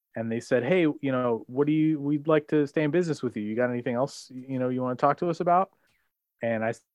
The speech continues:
said, "Well, yeah, um, you know, I can send some ideas." And then I pitched Retroactive, and Mark liked it. And then they said, "Hey, and actually, we wanna fold this into a three book deal." So it would be Count, this book, and then a third one.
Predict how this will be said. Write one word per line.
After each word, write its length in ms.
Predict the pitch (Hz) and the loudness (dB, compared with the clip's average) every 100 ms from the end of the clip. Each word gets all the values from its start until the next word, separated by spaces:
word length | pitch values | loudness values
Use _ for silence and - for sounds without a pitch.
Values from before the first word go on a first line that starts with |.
| - | -2
said, 120 | 123 | 2
"Well, 140 | 131 | 4
yeah, 320 | 170 233 123 107 - | 6 8 6 4 -2
um, 360 | 117 110 110 110 | 0 0 -2 -6
you 80 | 117 | -2
know, 80 | |
I 80 | 110 | -2
can 280 | 117 120 113 | -2 -4 -8
send 260 | - 123 123 | -6 -6 -2
some 100 | 117 | -2
ideas." 560 | 107 123 156 123 - - | 0 2 2 0 -6 -8
And 140 | 117 | -4
then 140 | 117 | -2
I 120 | 113 107 | -2 -4
pitched 640 | - 131 123 - - - _ _ _ _ _ | -4 -4 -4 -10 -16 -20 _ _ _ _ _
Retroactive, 920 | 120 117 120 107 127 123 113 104 104 - | -2 0 2 4 2 0 -4 -4 -10 -8
and 500 | 107 107 104 104 107 _ _ | -6 -4 -6 -8 -10 _ _
Mark 300 | 117 110 - | -4 -2 -2
liked 240 | 110 113 | -2 0
it. 180 | 180 180 - | -2 -2 -4
And 160 | 117 | -4
then 280 | 110 107 107 | -2 -2 -4
they 120 | 107 | -6
said, 180 | 110 120 | -4 -2
"Hey, 140 | 123 147 | 0 2
and 80 | |
actually, 340 | 131 147 - 120 | 2 0 -2 -2
we 140 | 117 | 0
wanna 300 | 127 131 123 107 | 0 0 -2 -4
fold 200 | - 120 | -2 -2
this 200 | 113 110 | -2 -6
into 360 | 120 113 117 104 | -6 -8 -8 -6
a 100 | 98 | -8
three 240 | - 120 | -8 -6
book 200 | 107 107 - | -4 -6 -6
deal." 320 | 113 104 92 | -6 -6 -8
So 360 | - 104 95 - _ _ _ | -10 -8 -8 -10 _ _ _
it 60 | 113 | -6
would 100 | 104 | -4
be 80 | 104 | -4
Count, 380 | - 139 151 - | 0 4 4 4
this 180 | 147 147 | 2 4
book, 280 | 151 143 | 2 2
and 160 | 123 117 | 0 -2
then 160 | 113 110 | -2 -4
a 80 | |
third 280 | 98 131 123 | -2 0 0
one. 300 | 107 92 90 | -2 -10 -14